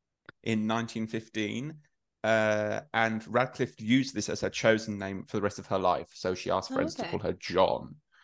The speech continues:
Speaker 1: She really did en-, envelop this sort of thing of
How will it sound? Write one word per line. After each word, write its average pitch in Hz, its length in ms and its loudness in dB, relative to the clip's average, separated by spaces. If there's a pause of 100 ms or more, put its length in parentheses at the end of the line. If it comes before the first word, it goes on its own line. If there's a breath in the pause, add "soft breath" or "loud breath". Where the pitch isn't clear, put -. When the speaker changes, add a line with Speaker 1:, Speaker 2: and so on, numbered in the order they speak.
(120)
Speaker 1:
She 95 260 0
really 104 320 6
did 98 240 2
en-, 90 160 -4
envelop 92 540 0
this 87 180 -4
sort 87 160 2
of - 60 -10
thing 90 180 4
of 90 260 2